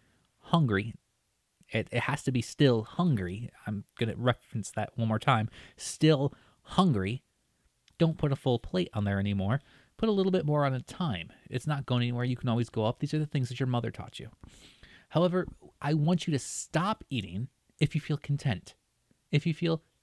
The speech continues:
happy, okay, or full. As soon as you feel content, which is the feeling that says, "Yeah, I don't need any more food." And I know that's how you say it to yourself, 'cause that's how we all say it. I don't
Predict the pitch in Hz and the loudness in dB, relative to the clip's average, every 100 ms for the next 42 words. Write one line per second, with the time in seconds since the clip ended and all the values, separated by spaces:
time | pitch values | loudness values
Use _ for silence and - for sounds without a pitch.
0 | _ - 175 - - _ - 147 - - | _ -4 -4 -4 -14 _ -4 -2 -2 -6
1 | - _ 294 156 - 135 - _ _ _ | -10 _ -4 -4 -2 -2 -4 _ _ _
2 | _ _ _ _ - 120 123 - 175 247 | _ _ _ _ -8 -2 -2 0 2 2
3 | 254 190 208 - 196 175 190 - 123 - | 2 0 0 2 0 2 0 2 0 0
4 | 143 135 _ _ _ _ _ 135 - 170 | -4 -6 _ _ _ _ _ -8 0 2
5 | 160 143 - 131 - 139 120 - _ - | 4 2 0 -4 -2 0 0 -2 _ -20
6 | - _ 220 233 190 _ 151 131 139 160 | -20 _ -4 -2 -4 _ -4 0 4 4
7 | 180 196 196 175 123 92 - - 117 113 | 4 4 2 2 2 0 -10 -4 0 2
8 | 107 101 95 - 104 98 117 - - 147 | 2 0 -2 -4 -4 -4 -4 -8 2 4
9 | 139 139 151 160 160 170 185 180 208 208 | 4 4 4 4 2 2 2 2 2 2
10 | 156 120 107 98 90 - 117 131 151 156 | 0 -2 -2 -2 -4 -2 0 0 2 2
11 | 170 160 165 - 92 92 - - 147 156 | 4 2 0 0 0 -2 -6 -4 2 2
12 | 143 | 2